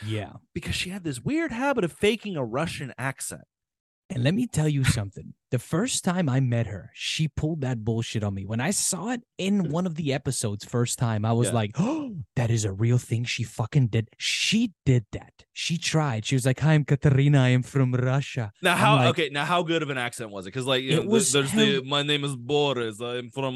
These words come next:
Speaker 2: Mother Russia," you know?
Speaker 1: It was
Speaker 2: Some
Speaker 1: that.
Speaker 2: people can pull, okay, was it, like, was, was it convincing, though?
Speaker 1: No, it was purely, like, here's the thing. When she said that to me, I immediately retorted with, "Oh, cool. Yeah, I'm from Eastern Europe, too. W-,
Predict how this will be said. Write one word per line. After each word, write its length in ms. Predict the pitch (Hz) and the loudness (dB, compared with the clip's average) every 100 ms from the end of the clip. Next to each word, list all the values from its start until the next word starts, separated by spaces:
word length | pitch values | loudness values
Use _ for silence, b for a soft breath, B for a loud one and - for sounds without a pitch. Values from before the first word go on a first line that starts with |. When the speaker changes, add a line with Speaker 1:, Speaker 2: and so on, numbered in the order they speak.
| 127 | -4
Speaker 2:
Mother 300 | 131 131 135 | 0 2 2
Russia," 640 | 131 143 139 117 - 92 | 2 2 2 -2 -8 -8
you 80 | 104 | -8
know? 80 | 117 - | -12 -2
Speaker 1:
It 120 | 185 | 6
was 180 | 160 131 | 6 6
Speaker 2:
Some 120 | 131 | 6
Speaker 1:
that. 120 | 156 | 4
Speaker 2:
people 160 | 247 196 | 2 0
can 140 | 170 | -6
pull, 180 | 147 165 | -4 -2
okay, 200 | 151 147 | 0 -2
was 180 | 110 135 | 0 -2
it, 160 | 147 135 | -2 -2
like, 180 | 147 127 | -2 0
was, 180 | 151 151 | -2 -2
was 200 | 156 160 | -6 -8
it 120 | 123 - | -10 -12
convincing, 640 | 147 123 127 117 104 87 | -12 -10 -12 -12 -14 -14
though? 200 | 71 - _ _ b b b | -18 -20 _ _ b b b
Speaker 1:
No, 480 | 127 131 226 247 156 | 2 4 2 2 0
it 160 | 135 139 | 0 2
was 300 | 156 110 - _ - - | 2 0 -6 _ -20 -14
purely, 540 | - 156 170 175 170 160 | 0 2 2 0 0 -2
like, 340 | 147 143 - - 98 - - | 0 -2 -4 -18 -20 -20 -10
here's 340 | 139 202 196 | 0 2 2
the 80 | 156 | -2
thing. 360 | - 147 120 95 | -4 -4 -4 -2
When 140 | 123 | -2
she 200 | 120 214 | 0 -2
said 380 | - - 175 165 | -2 0 0 2
that 200 | 127 - | 0 -2
to 140 | - 110 | -6 -6
me, 220 | 73 - _ - | -6 -16 _ 0
I 60 | |
immediately 720 | 151 151 156 160 165 180 165 127 | 4 4 4 2 2 -2 0 -2
retorted 420 | 127 131 123 113 | -2 -2 0 0
with, 200 | 113 - | -4 -6
"Oh, 280 | 208 214 285 | -10 -8 -8
cool. 340 | - 277 330 151 | -6 0 0 0
Yeah, 140 | 196 | -2
I'm 60 | 233 | -4
from 200 | 349 233 | -2 -2
Eastern 320 | 220 226 214 | -2 -4 0
Europe, 300 | 214 190 - | 0 0 -2
too. 340 | 233 262 143 127 | -4 0 0 -2
W-, 200 | 131 | -6